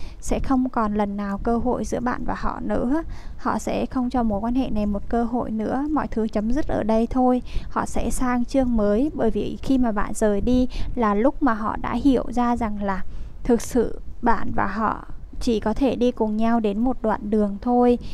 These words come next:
Và đến bây giờ khi mà bạn không còn phù hợp với cái hành trình của họ nữa thì mọi thứ phải được lấy đi, mọi thứ phải được lấy đi để làm sạch cho cái hành trình của họ, cho con đường phía trước của họ. Hai bạn có thể đã hoàn thành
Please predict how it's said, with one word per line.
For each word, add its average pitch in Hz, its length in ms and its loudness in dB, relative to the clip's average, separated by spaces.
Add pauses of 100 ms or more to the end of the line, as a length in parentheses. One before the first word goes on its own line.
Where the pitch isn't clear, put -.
(300)
Và 208 320 0
đến 214 300 2
bây 262 120 8
giờ 214 280 4
khi 240 220 -2
mà 226 180 0
bạn 214 200 0
không 233 220 -2
còn 214 200 0
phù 208 200 2
hợp 202 260 -2
với 208 80 0
cái - 160 -2
hành 226 220 -4
trình - 240 -2
của 208 120 0
họ 220 240 -4
nữa 214 360 0 (340)
thì 220 240 0
mọi 208 220 0
thứ 220 200 0
phải 262 300 0
được 202 260 2
lấy 208 200 4
đi, 254 300 2 (280)
mọi 214 160 0
thứ 226 160 0
phải 262 140 -2
được 214 300 2
lấy 202 180 2
đi 254 280 4
để 226 260 0
làm 202 220 0
sạch 208 280 2
cho 262 120 4
cái 196 180 4
hành 214 180 -2 (100)
trình 202 220 -2
của - 160 -4
họ, 214 380 0
cho 247 120 -2 (100)
con 254 280 2
đường 208 200 2
phía 202 180 -2
trước 285 320 0
của - 120 0
họ. 214 280 0 (420)
Hai 262 220 2
bạn 233 260 2 (300)
có 220 120 2
thể 247 280 2
đã - 260 -4
hoàn 240 400 0
thành 208 320 -2